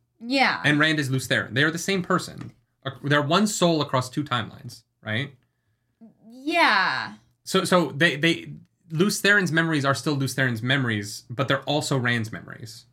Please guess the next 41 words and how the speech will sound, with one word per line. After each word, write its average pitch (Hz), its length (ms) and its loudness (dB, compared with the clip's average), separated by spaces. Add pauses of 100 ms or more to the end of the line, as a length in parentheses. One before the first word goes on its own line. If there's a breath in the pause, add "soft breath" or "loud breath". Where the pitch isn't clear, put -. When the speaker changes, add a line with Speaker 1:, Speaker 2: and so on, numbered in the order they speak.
Speaker 2:
because 131 280 -4
he - 180 -8
is 143 220 0
Rand. 110 320 -2
But 127 120 -2
Rand 143 240 0
couldn't 135 180 -4
accept - 320 -6
that 107 140 -2
until 107 180 -10
this 107 160 -14
moment. - 260 -16 (340)
Speaker 1:
Yeah, 262 540 2
but, 240 240 2
like, 254 480 0
m-, 220 140 -18 (120)
most 254 320 -6
people 262 360 0
don't 220 440 -2 (140)
remember 220 560 -2
their 208 220 -4
past 208 360 -6
lives. 202 200 -4
They 190 100 -6
just 185 140 -10
get 208 140 -8
turned 202 220 -10
up 196 80 -8
by 196 100 -4
the 185 80 -6
wheel. 196 260 -2
And 196 220 -6
so 196 340 -4 (960 soft breath)
it 240 220 2
felt 285 500 2
like 254 440 2
they 254 140 4
were 240 140 4
l-, 220 320 -2
they 247 260 4
were 254 540 4